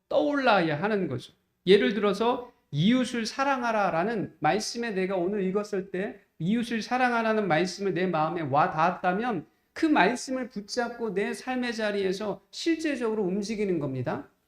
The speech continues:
내 이웃을 위해서 어떻게 행동할까? 밥을 사줄까? 아니면 저 이웃을 위해서 내가 일 분이라도 기도할까?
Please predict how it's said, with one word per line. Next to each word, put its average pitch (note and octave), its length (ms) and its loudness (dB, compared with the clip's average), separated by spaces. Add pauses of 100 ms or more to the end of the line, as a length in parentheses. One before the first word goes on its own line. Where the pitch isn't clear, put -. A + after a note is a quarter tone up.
(160)
내 A3 140 2
이웃을 G#3+ 580 0
위해서 F#3+ 280 2
어떻게 A3 400 -4
행동할까? G#3+ 680 -4 (220)
밥을 A3 380 -4
사줄까? G#3+ 680 -6 (260)
아니면 G#3+ 360 0
저 A3 200 -4
이웃을 G#3 440 -4
위해서 G3+ 220 -2
내가 F3+ 240 -2
일 G3 220 -2
분이라도 G3+ 440 -4
기도할까? G3+ 880 -2